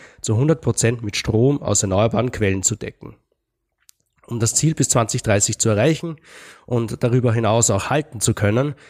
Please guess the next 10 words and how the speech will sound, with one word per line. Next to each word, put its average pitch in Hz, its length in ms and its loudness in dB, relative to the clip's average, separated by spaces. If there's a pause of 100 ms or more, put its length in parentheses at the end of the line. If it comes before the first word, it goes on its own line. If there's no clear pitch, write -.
(140)
müssen 123 300 2
wir 120 120 4
sehr 113 380 2
viel 110 240 0
mehr 104 280 2
Strom 113 440 0
aus 110 160 0
erneuerbaren 110 480 2
Quellen 101 280 0
erzeugen. 87 520 -2